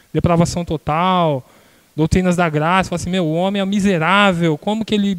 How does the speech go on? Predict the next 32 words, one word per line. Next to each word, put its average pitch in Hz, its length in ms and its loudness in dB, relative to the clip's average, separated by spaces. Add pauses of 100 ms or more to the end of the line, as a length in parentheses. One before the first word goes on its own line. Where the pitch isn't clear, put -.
que 180 80 -6
Deus 190 220 -2
ainda 190 200 -2
vai 185 160 0
ser - 140 -8
gracioso 180 560 -4
com 180 100 -6
esse 180 220 -8
homem? 175 340 -4 (300)
O 170 80 -8
problema 208 400 0
do 190 120 0
homem 202 240 -2
tá 202 140 -2
no 202 100 -4
coração, 190 580 -2
no 180 80 -6
seu 190 200 -4
interior." 185 600 -2 (480)
Vamos 233 220 -2
ver 202 140 0
o 196 100 -4
que 190 100 -6
diz 170 240 -2
em 180 80 -2
Romanos, 170 560 -4
em 160 120 -4
Deuteronômios, 180 760 -2
capítulo 180 520 -4
trinta, 180 320 -6
verso 175 260 -4
seis. - 580 -12